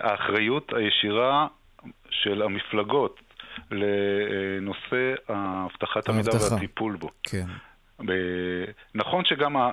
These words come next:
Speaker 1: תשמע, האחריות חלה גם על הספקים או על האפליקציות במקרים האלה, אבל לפי חוק הגנת הפרטיות, בראש ובראשונה האחריות היא על המזמין,
Speaker 2: כל מפלגה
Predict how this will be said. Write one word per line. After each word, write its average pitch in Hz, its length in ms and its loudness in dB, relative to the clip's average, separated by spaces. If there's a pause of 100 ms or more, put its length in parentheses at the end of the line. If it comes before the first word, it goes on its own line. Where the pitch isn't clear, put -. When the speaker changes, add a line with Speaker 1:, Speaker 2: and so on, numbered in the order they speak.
(160)
Speaker 1:
תשמע, 110 260 0
האחריות 110 380 0
חלה 117 320 2
גם 110 300 0
על 107 100 0
הספקים 107 640 -2
או 90 100 4
על 92 160 4
האפליקציות 92 720 0
במקרים 87 440 -4
האלה, 101 360 0
אבל 95 220 2 (240)
לפי 107 240 0
חוק - 260 0
הגנת 117 360 0
הפרטיות, 113 600 0 (420)
בראש 101 500 2
ובראשונה 101 560 -2
האחריות 123 600 0
היא 110 120 2
על 98 140 4
המזמין, 92 440 2
Speaker 2:
כל 214 160 10
מפלגה 185 280 6